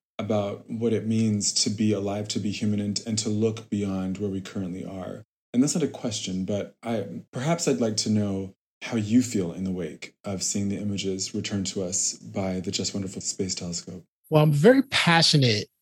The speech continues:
Speaker 2: um, about space. Um, I'm a huge science fan. I'm a, I'm a big fan of science fiction. Uh,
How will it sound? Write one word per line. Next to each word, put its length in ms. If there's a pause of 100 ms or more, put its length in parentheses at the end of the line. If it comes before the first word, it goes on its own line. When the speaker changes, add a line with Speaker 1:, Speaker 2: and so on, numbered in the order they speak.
(120)
Speaker 2:
um, 540 (220)
about 800
space. 680 (480)
Um, 540 (400)
I'm 240
a 80
huge 1080
science 560
fan. 480
I'm 140
a, 60 (100)
I'm 100
a 60
big 340
fan 300
of 140
science 400
fiction. 640 (160)
Uh, 240